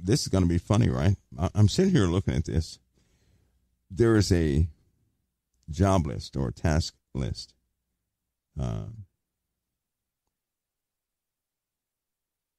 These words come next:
I can't give you the source on it. Let's just say that,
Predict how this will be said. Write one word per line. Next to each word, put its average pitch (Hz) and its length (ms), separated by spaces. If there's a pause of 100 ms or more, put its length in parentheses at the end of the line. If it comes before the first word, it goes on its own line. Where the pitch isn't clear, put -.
(600)
I 92 60
can't 110 260
give 98 120
you 78 40
the 60 100
source - 400
on 50 160
it. 78 220
Let's 135 160
just 104 200
say 65 200
that, 55 260